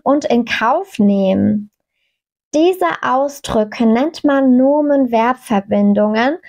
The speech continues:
und ich werde dir die wichtigsten davon in diesem Video vorstellen. Viel Spaß! Wir fangen an mit der Nomen-Verb-Verbindung eine Rolle spielen. Eine Rolle spielen bedeutet so viel wie wichtig sein.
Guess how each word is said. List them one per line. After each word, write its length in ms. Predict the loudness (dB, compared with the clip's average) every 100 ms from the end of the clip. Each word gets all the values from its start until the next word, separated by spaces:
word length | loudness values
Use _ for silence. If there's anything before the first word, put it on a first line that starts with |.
| -20 -18 -4
und 160 | 0
ich 220 | 0 -2
werde 380 | -2 0 0 -2
dir 260 | 0 0 2
die 240 | 0 0
wichtigsten 680 | 0 -2 -2 -4 -4 -2 0
davon 600 | 0 -2 -2 -2 -2 -2
in 340 | 0 2 2
diesem 480 | 0 0 0 0 0
Video 460 | 0 0 2 0 0
vorstellen. 1040 | -2 -4 -4 -6 -4 -2 0 0 0 -4 _ _
Viel 260 | -2 0 0
Spaß! 760 | -4 -6 -4 -4 -6 -8 -16 _ -2
Wir 180 | -2 0
fangen 400 | -2 -2 -2 -4
an 280 | -2 0
mit 240 | 0 0 -2
der 180 | 0 2
Nomen-Verb-Verbindung 1700 | 2 2 2 0 0 0 -2 -4 -4 -4 0 0 2 2 2 0 -2 -8 -8
eine 480 | -2 0 2 0
Rolle 420 | 0 -2 -2 0 -2
spielen. 760 | -6 -12 -4 -2 -2 -4 -8 -12 _ _ _ _ _ _ -6
Eine 380 | -4 -2 -2
Rolle 300 | 0 0 2
spielen 520 | -2 -4 0 2 2 0
bedeutet 480 | 0 0 -2 -4
so 160 | -4 -6
viel 420 | -2 0 2 2
wie 280 | 2 0 0 0
wichtig 800 | 2 2 0 -4 0 0 -2 -6
sein. 680 | -6 -4 -4 -4 -6 -8